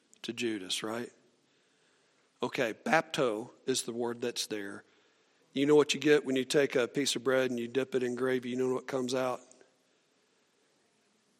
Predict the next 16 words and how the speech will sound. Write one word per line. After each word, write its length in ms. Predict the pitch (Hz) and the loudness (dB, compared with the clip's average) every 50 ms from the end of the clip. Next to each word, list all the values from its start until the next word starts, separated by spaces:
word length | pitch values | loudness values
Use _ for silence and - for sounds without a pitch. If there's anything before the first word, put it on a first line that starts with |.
| _ _ _ | _ _ _
It 140 | - 127 123 | -2 -2 0
comes 300 | - 151 123 117 117 123 | 0 0 -2 0 -2 -2
out 260 | 113 110 113 - - | -2 -2 -2 -4 -6
gr-, 80 | - - - _ _ _ _ - - | -10 -14 -16 _ _ _ _ -14 -8
a 60 | - | -4
piece 220 | - 123 113 - | -2 -2 -2 -2
of 40 | 104 | -4
bread 360 | 110 113 104 92 87 87 87 - - _ _ _ _ _ _ _ _ _ _ _ _ _ _ _ _ _ _ _ _ _ _ _ - | -4 -6 -6 -6 -8 -12 -16 -18 -20 _ _ _ _ _ _ _ _ _ _ _ _ _ _ _ _ _ _ _ _ _ _ _ -10
with 160 | - 117 117 | -8 -8 -6
gravy 380 | 113 123 120 113 110 101 101 95 | -2 0 0 0 0 -2 -4 -8
on 200 | 90 90 85 87 | -8 -10 -12 -14
it. 120 | 87 - - - - - - _ - - _ - - - - - - - - - - - - - - - - - - - - _ _ _ _ - - - _ _ _ - - - - _ - - _ _ _ _ _ - | -16 -16 -20 -20 -20 -20 -20 _ -20 -20 _ -20 -20 -20 -20 -20 -20 -20 -20 -20 -20 -20 -20 -20 -20 -20 -20 -20 -20 -20 -20 _ _ _ _ -20 -20 -20 _ _ _ -20 -20 -20 -20 _ -20 -20 _ _ _ _ _ -18
Okay? 340 | 82 - - 107 107 107 113 - _ _ _ _ _ _ _ _ _ _ - - - - - - - - - - - - - _ _ _ _ - | -14 -10 -8 -8 -8 -8 -10 -14 _ _ _ _ _ _ _ _ _ _ -20 -18 -14 -12 -10 -10 -8 -8 -8 -10 -10 -12 -14 _ _ _ _ 8
Luke 260 | - 190 208 208 202 - | 12 12 12 12 12 10
sixteen 400 | - 190 - - 196 180 175 175 | 10 10 10 12 12 12 10 10
twenty-four, 1200 | - - 180 170 165 151 143 143 - - - - - - 208 196 190 151 127 104 - - - | 8 8 8 8 8 6 2 -2 -10 -12 -8 -8 4 8 10 10 12 10 8 6 2 -4 -10